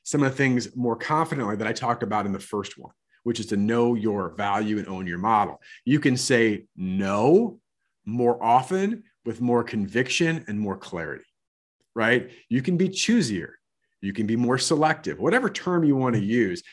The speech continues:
You have, you have this, the power, right? The power and the confidence that comes with that power to say, "You know what? I don't believe this is going to be a good fit. I, I, I don't play this way," right? It gives you that power.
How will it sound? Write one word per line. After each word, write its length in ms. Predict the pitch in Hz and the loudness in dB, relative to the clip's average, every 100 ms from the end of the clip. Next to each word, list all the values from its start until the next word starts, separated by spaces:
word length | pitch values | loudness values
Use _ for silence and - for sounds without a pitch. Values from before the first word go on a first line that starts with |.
| - | -16
You 140 | - 147 | -2 2
have, 200 | 156 123 107 110 - | 2 2 2 0 0
you 140 | 147 | 0
have 160 | 143 139 | 2 0
this, 140 | 131 | -2
the 180 | - 127 | -2 -6
power, 720 | - - 127 160 220 269 262 _ _ - | -4 4 6 6 4 2 -2 _ _ -6
right? 220 | 107 131 | 0 0
The 100 | 131 | 0
power 800 | 120 - 170 202 110 90 90 - _ | -6 0 6 8 8 4 -2 -6 _
and 140 | 110 113 | -4 -2
the 80 | |
confidence 560 | 110 - 190 190 160 139 | -4 -2 0 2 2 0
that 100 | 131 | 0
comes 260 | 120 165 160 | 0 0 0
with 80 | 135 | -2
that 160 | 123 | -4
power 400 | 123 117 113 113 - _ | 4 4 4 0 -8 _
to 80 | - | -6
say, 240 | 131 147 123 | 2 6 8
"You 140 | 139 | 6
know 120 | 175 | 6
what? 180 | 165 165 | 4 4
I 100 | 131 | 0
don't 380 | 127 143 156 120 | 2 0 0 -4
believe 320 | 123 127 123 | -4 0 0
this 180 | 110 104 | -2 -4
is 120 | 98 | -8
going 220 | - 104 | -6 -4
to 60 | 95 | -4
be 220 | 92 92 | -4 -6
a 80 | 80 | -6
good 260 | - 82 | -8 -10
fit. 400 | 73 - 71 - - _ _ _ _ _ _ _ _ - - | -10 -12 -12 -14 -20 _ _ _ _ _ _ _ _ -20 -10
I, 220 | 90 98 - | -8 -8 0
I, 160 | 131 - | 0 4
I 100 | 139 | 4
don't 260 | 139 143 135 | 4 2 0
play 640 | - 135 135 110 107 120 - _ | -2 2 4 4 2 -2 -8 _
this 300 | 104 123 - | -2 -2 -2
way," 280 | 107 101 78 - _ _ - | -4 -6 -6 -12 _ _ -2
right? 200 | 117 127 | 2 2
It 140 | 123 | 4
gives 300 | 147 156 139 | 6 6 6
you 100 | 139 | 2
that 260 | 117 107 - | 4 0 -2
power. 440 | 113 98 80 - | 0 0 -2 -10